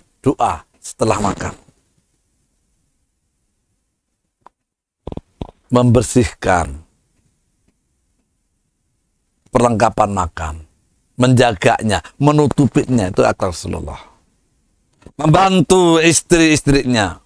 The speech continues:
untuk bekerja. Menghormati ibu, ayah, tidak boleh membentak. Bahkan dalam Al-Quran itu, "Ah" pun termasuk dosa besar.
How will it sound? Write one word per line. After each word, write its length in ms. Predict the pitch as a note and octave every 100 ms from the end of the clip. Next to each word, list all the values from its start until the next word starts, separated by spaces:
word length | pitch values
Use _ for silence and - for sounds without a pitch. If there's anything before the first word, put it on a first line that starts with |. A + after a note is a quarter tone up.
| _
untuk 240 | G#2+ F#2+ G#2
bekerja. 400 | - - - - _ _ _ _ _ _ _ _ _ _ _ _ _ _ _ _ _ _ _ _ _ _ _ _ _ _ _ _ _ _ - - _ _ - G#2+
Menghormati 1300 | A2 A2 G2+ G#2+ G#2 G2 F#2+ F#2 - _ - F2+ E2+ D2 D2 C2+ _ _ _ _ _ _ _ _ _ _ _ _ _ _ - _ _ -
ibu, 400 | F2+ - F#2+ F#2 - -
ayah, 480 | - F2 E2 - - - _ _ _ _ _ _
tidak 240 | - G#2+ F#2 -
boleh 160 | G#2
membentak. 640 | F#2+ F#2 F#2 E2+ - D2+ - _ _
Bahkan 400 | - F#2+ A2 G#2+ - _
dalam 240 | G#2+ A2
Al-Quran 320 | G2+ A2 G#2
itu, 80 | - - -
"Ah" 120 | F#3+
pun 160 | - C#3+
termasuk 320 | B2 A#2 A#2
dosa 240 | G2+ G2
besar. 360 | F2 F2+ F2 E2+